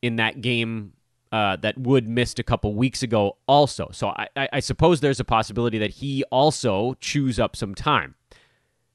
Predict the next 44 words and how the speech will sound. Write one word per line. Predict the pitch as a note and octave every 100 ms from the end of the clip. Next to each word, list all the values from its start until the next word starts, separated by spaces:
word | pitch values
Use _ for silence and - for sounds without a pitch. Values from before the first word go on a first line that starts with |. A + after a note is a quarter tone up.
| _
So | G#2+
Kevin | E3+ G#3
Porter | G#3 G3+
Junior, | E3+ F#3+
Avery | E3+ F3 F3
Bradley, | C#3 C3 C#3 C#3+
let's | D#3+
say | F3
they're | D#3+ D#3
taking | D3+ C3+
about | C3 A2+
sixty | - - - F3+ - - C#3+
minutes | C3+ A#2 A2+
off | F#2+ -
the | G#2
table. | F#2 D2+ D2+
They | F2+
played | A2 F#2+
fifty-seven | A#2+ - G#2 - B2+ A2 G2 F2 D2 _
combined | A2 G2 F#2+ F2+ E2+ C#2+
yesterday. | G#2+ A#2 G#2 - E2 - - _ _ _ _ -
We'll | E2
round | E2+ G#2 G2 F2
up | D#2
just | - F2+
for | - D#2+ - _ _
ease | D#3 B2 G2+
of | E2
use. | F2+ E2+ - - - _ _ _ _ _ _ _ _ _ _ _ _ _ _ _ _ _
So | -
those | D3 B3+
guys | G#3+ F#3+
weren't | D3 F#3 F#3 D3
in | C#3+
there, | A2+ E2 F2+ A#2 _
and | - B2+
now | B2+ B2+
they | B2
are. | G2+ C#2 C#2+ _
Christian | E3 D#3+ E3
Wood, | G#3+ F#3
you |
take | - D#3+
him | D#3+